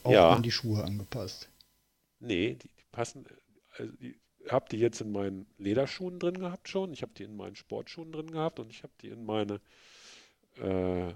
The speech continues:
Speaker 2: Radschuhe einge-, äh, reingelegt. Also die gehen da gut rein. Das Material ist,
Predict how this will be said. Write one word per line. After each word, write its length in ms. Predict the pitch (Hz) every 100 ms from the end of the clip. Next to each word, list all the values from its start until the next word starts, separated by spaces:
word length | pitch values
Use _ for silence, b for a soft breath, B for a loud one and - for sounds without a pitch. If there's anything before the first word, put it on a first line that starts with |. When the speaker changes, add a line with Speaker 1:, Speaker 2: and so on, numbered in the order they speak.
| 113
Speaker 2:
Radschuhe 520 | 92 104 - 165 160 151
einge-, 420 | 160 165 170 170 165 - 143
äh, 140 | 151 147
reingelegt. 1400 | 139 151 160 170 160 - - - 160 151 160 170 - - -
Also 240 | 117 120
die 160 | 110 110
gehen 340 | 113 117 117
da 140 | 98
gut 320 | 98 101 - 95
rein. 200 | 127 165
Das 180 | -
Material 540 | 113 - 110 104 131 151
ist, 380 | 160 - -